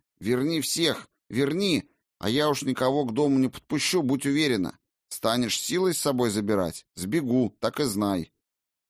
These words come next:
«Даже если мне будет нужна твоя помощь, Шоня, даже если мне будет без тебя не обойтись, доблестный мой страж-кот, храбрейший из храбрых!» «Шш!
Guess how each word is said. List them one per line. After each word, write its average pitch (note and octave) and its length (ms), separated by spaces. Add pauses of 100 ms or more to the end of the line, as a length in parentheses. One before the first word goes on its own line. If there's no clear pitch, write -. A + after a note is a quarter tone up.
(220)
«Даже G2 240
если F#2+ 340
мне F#2+ 200
будет F#2 340
нужна G2 360
твоя G2+ 220
помощь, C3+ 400
Шоня, A2+ 500 (500)
даже D#3+ 320
если E3 300
мне E3+ 220
будет D#3+ 320
без D#3+ 180
тебя E3 240
не D#3+ 100
обойтись, D3+ 680 (280)
доблестный E3+ 640
мой E3 200
страж-кот, D#3+ 800
храбрейший D3 680
из C#3 100
храбрых!» D3+ 580 (220)
«Шш! - 680